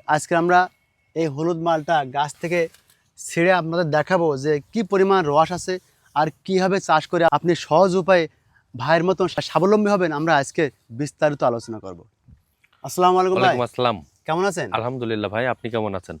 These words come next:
Speaker 1: আলহামদুলিল্লাহ, ভালো আছি। আপনার কাছ থেকে আজকের গুরুত্বপূর্ণ কিছু জানতে
Speaker 2: জি, জি।
Speaker 1: চাইবো, সেটা হচ্ছে বাংলাদেশে বিভিন্ন ফলের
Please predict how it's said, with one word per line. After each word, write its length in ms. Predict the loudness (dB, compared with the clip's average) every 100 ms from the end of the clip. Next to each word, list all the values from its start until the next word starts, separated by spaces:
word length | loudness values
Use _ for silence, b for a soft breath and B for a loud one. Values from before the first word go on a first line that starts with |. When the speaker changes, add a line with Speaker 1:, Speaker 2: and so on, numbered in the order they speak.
| -10
Speaker 1:
আলহামদুলিল্লাহ, 460 | -8 -8 -6 -6 -6
ভালো 120 | -8 -8
আছি। 140 | -8 -10 -8
আপনার 180 | -8 -6
কাছ 100 | -6 -6
থেকে 180 | -2 0 0
আজকের 440 | -2 -2 0 0 -4 _ _ -8
গুরুত্বপূর্ণ 500 | -4 -4 -4 -2 -2 -2
কিছু 160 | -2 -2 -4 -10 -8 -4
জানতে 180 | -2
Speaker 2:
জি, 60 | 0
জি। 40 |
Speaker 1:
চাইবো, 180 | -2 -2
সেটা 220 | -4 -6 -6
হচ্ছে 200 | -4 -8 -8 _ _ _
বাংলাদেশে 540 | -4 -2 0 -4 -4 -6
বিভিন্ন 340 | -4 -4 -2 -4 -4
ফলের 300 | -2 -2